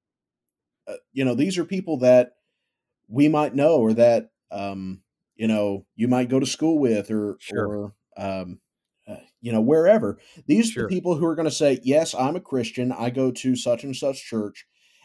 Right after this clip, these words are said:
Speaker 1: And they found out of this that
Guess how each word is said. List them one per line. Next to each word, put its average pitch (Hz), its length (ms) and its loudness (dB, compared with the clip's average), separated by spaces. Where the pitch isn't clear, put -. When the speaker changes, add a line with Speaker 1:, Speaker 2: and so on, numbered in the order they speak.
Speaker 1:
And 123 680 0
they 160 240 4
found 104 640 -4
out 147 160 2
of 139 60 0
this 127 300 0
that 117 320 2